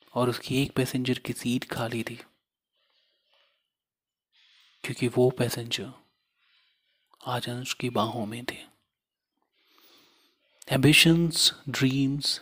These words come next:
सपने, प्रैग्मैटिज्म, प्रैक्टिकलिटी, सब अपनी जगह जायज़ हैं, लेकिन इस दौड़ में हम ये भूल जाते हैं कि जिनके लिए हम ये दौड़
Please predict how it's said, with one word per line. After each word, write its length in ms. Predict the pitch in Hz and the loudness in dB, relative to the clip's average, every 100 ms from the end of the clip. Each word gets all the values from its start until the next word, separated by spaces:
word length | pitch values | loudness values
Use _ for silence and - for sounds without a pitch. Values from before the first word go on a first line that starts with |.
| - | -10
सपने, 600 | - - 127 135 127 127 | -4 0 2 2 2 2
प्रैग्मैटिज्म, 1000 | 123 120 120 120 123 131 123 117 117 127 - | 0 0 0 -2 0 0 0 -4 -6 -10 -14
प्रैक्टिकलिटी, 840 | - 113 - - 113 117 113 98 - _ _ _ _ _ _ _ _ _ _ _ _ _ | -10 -8 -8 -2 0 0 -2 -4 -8 _ _ _ _ _ _ _ _ _ _ _ _ _
सब 280 | - 135 120 | -6 -6 -6
अपनी 260 | - 139 | -4 -2
जगह 280 | 127 123 120 | -2 -2 -2
जायज़ 500 | 113 107 107 107 - | 0 -2 -2 -4 -8
हैं, 280 | - - - _ _ _ _ _ _ _ _ _ _ _ _ _ _ 123 | -14 -16 -20 _ _ _ _ _ _ _ _ _ _ _ _ _ _ -10
लेकिन 160 | 117 | -6
इस 160 | 113 - | -8 -2
दौड़ 320 | 104 101 120 131 | 4 6 6 4
में 560 | 120 113 113 120 123 - _ _ _ _ _ _ _ _ _ _ _ - | 0 -2 -4 -8 -14 -18 _ _ _ _ _ _ _ _ _ _ _ -10
हम 240 | 135 123 | -8 -6
ये 220 | 120 127 | -2 -2
भूल 280 | 131 127 123 | -2 -2 0
जाते 360 | 117 107 107 104 | 0 -4 -4 -8
हैं 300 | 117 - _ _ _ _ _ _ _ _ _ _ _ _ _ _ _ - | -10 -18 _ _ _ _ _ _ _ _ _ _ _ _ _ _ _ -10
कि 100 | 117 | -6
जिनके 380 | 117 117 127 | -4 -4 -2
लिए 140 | 127 123 | 0 0
हम 240 | 123 123 | -4 -6
ये 60 | 117 | -6
दौड़ 300 | 110 107 123 | 0 2 2